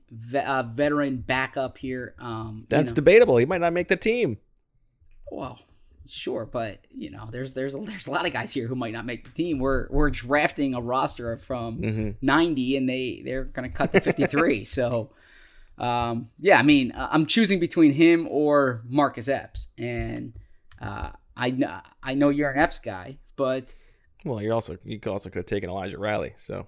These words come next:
Speaker 1: Yeah.
Speaker 2: that's where you really messed
Speaker 1: True,
Speaker 2: up.
Speaker 1: true. That's, that's probably where you will go.
Speaker 2: I can't,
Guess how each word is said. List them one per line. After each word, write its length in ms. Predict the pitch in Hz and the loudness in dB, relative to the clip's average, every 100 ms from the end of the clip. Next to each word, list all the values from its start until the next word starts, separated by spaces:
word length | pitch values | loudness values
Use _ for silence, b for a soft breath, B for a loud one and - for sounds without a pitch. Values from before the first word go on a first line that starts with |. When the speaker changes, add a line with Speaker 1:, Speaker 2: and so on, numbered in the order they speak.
| - | -12
Speaker 1:
Yeah. 120 | 127 | -6
Speaker 2:
that's 180 | 110 113 | -2 -2
where 120 | 107 | -2
you 80 | 98 | 0
really 160 | 107 85 | 0 -2
messed 240 | 76 - | -6 -6
Speaker 1:
True, 80 | 123 | -4
Speaker 2:
up. 140 | 110 113 - | -6 -10 -20
Speaker 1:
true. 140 | _ - | _ -12
That's, 200 | 113 - | -10 -10
that's 160 | - | -10
probably 200 | - 117 | -8 -10
where 80 | 120 | -8
you 160 | 117 117 | -8 -8
will 80 | - | -10
go. 240 | 90 139 _ b b b b b b - - 110 | -14 -16 _ b b b b b b -20 -6 -2
Speaker 2:
I 80 | |
can't, 280 | 110 147 151 | 4 4 4